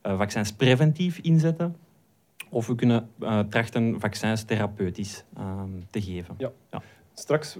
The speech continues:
Speaker 2: wil ik nog eens ingaan op die vaccins ook. Maar eerst om het nog wat algemeen te schetsen.
Speaker 1: Ja.
Speaker 2: Waar staat immunotherapie ten opzichte van andere, misschien klassiekere behandelingen van kanker?
Speaker 1: Ah,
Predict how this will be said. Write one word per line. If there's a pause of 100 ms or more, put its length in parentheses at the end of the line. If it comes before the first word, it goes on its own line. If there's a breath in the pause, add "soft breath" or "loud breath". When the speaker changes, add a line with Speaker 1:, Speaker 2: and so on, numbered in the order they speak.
Speaker 2:
wil
ik
nog
eens
ingaan
op
die
vaccins
ook. (140)
Maar
eerst
om
het
nog
wat
algemeen
te
schetsen.
Speaker 1:
Ja.
Speaker 2:
Waar
staat
immunotherapie (120)
ten
opzichte
van
andere, (200)
misschien
klassiekere
behandelingen
van
kanker? (840 loud breath)
Speaker 1:
Ah,